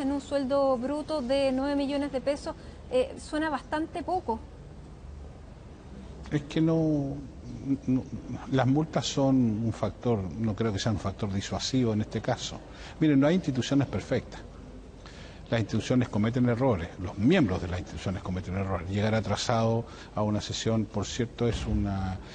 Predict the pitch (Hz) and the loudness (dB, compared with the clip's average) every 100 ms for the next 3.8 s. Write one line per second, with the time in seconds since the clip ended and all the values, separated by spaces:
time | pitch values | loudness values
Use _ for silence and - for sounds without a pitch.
0 | - - - - 104 - 147 120 - - | -16 -8 -4 0 0 4 2 2 -4 -10
1 | - - 117 110 - 127 139 139 131 113 | -10 -2 0 0 -2 0 2 2 2 0
2 | - 143 135 127 107 - 110 101 98 101 | 2 2 2 -2 -2 0 2 0 -2 -2
3 | 120 113 107 107 - 110 - | 0 0 2 0 -2 -6 -6